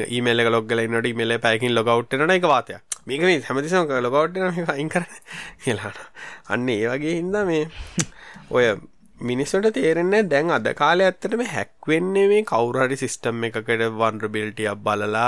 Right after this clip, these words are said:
ඒකෙන් අස්සෙන් රිංගලා එහෙම නෙමෙයි ගොඩක් වෙලාට කොමන් හැක්ස් එන්නේ. කොමන් හැක්ස් කියන්නේ සියයට අනූවක් දැන්, දැන් හැක්ස්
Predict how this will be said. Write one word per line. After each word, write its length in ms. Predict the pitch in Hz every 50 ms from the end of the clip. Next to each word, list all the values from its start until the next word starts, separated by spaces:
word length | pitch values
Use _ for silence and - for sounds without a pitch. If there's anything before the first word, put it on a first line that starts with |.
| 123 117
ඒකෙන් 460 | 117 113 113 110 - 117 113 113 110 - - - - - - -
අස්සෙන් 500 | - - - - - - 120 117 117 117
රිංගලා 600 | 117 117 113 113 113 110 107 107 110 120 135 143 151 -
එහෙම 400 | - - 113 110 135 143 165 175
නෙමෙයි 340 | 180 170 165 175 185 190 185
ගොඩක් 320 | 160 156 151 156 - -
වෙලාට 220 | 185 202 220 214 -
කොමන් 360 | - 135 151 180 214 214 185
හැක්ස් 300 | 165 127 - - - -
එන්නේ. 160 | 98 98 101
කොමන් 300 | - - 104 107 110 123
හැක්ස් 140 | 131 - -
කියන්නේ 180 | - 180 180 -
සියයට 220 | 135 139 151 170
අනූවක් 480 | 147 117 117 131 147 170 185 185 - 196
දැන්, 320 | 190 190 196 202 196 190
දැන් 160 | 190 190 190
හැක්ස් 260 | 202 190 190 - -